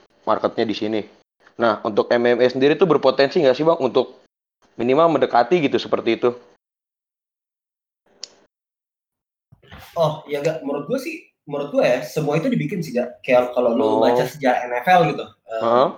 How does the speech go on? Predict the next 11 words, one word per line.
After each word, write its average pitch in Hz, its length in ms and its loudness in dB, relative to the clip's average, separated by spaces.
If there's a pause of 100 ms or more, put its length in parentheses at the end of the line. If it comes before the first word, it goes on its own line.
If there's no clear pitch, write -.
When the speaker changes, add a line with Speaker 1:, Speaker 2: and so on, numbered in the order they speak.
(160)
Speaker 2:
apa 113 160 -8
namanya, 151 240 -2 (640)
N - 80 -6
F 123 80 -6
L 123 140 0
di - 100 0
U 117 80 -2
S - 240 -2
juga. - 220 -4 (420)
Sebenarnya 127 360 2 (100)
N 139 40 2